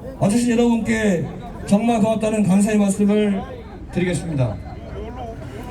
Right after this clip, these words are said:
예, 가운데 쪽에는 언론인 여러분들을 위해서 조금만 비워주시면 고맙겠고요.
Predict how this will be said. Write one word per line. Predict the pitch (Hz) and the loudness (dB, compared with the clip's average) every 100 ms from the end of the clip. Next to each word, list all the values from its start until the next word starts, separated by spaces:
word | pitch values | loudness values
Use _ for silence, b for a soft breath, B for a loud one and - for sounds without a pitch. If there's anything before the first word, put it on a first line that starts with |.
| - - - - 143 | -12 -12 -12 4 6
예, | 139 123 139 | 6 4 4
가운데 | 226 269 269 | 2 4 2
쪽에는 | 262 254 240 240 285 - - - - - - | 2 2 2 2 0 -4 -14 -16 -16 -14 -2
언론인 | 180 220 254 240 | 2 4 6 4
여러분들을 | 233 220 220 214 | 2 0 0 2
위해서 | 208 196 180 156 165 | 2 4 2 2 -2
조금만 | 202 214 202 190 175 - - - - | -2 2 4 4 2 -2 -8 -10 2
비워주시면 | 196 196 180 196 185 | 4 6 4 2 2
고맙겠고요. | 180 180 170 - 151 165 202 | 2 2 0 2 4 4 0